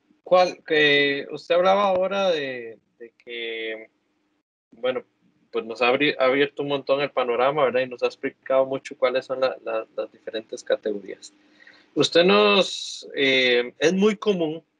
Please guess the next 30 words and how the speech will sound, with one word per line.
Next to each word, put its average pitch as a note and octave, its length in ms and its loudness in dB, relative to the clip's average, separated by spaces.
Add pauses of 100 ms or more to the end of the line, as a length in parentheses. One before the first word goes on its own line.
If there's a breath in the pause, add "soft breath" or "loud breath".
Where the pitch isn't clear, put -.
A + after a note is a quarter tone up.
que B2 120 -8
dentro A#2+ 360 -6
del C#3 140 -2
periodismo D#3 560 -2
se D3+ 160 -4
hable C3+ 340 2
de C#3 60 2
deportes C#3+ 580 0
de C#3+ 120 -2
motor, A#2 480 0
así A#2 260 -14
en A2+ 160 -20
general, A2 400 -4
y G#2+ 60 -16
que - 160 -20
se - 120 -6
hable C3+ 260 2
mucho D3 340 -4
de C#3+ 80 2
deportes C3 400 0
de C3+ 100 2
motor C3+ 380 2 (320 loud breath)
y C3+ 100 -10
que C#3 80 0
se C3+ 160 2
lo B2+ 100 2
meta D#3 300 2
todo E3 360 2
ahí, C#3 300 0
¿no? D3+ 200 -14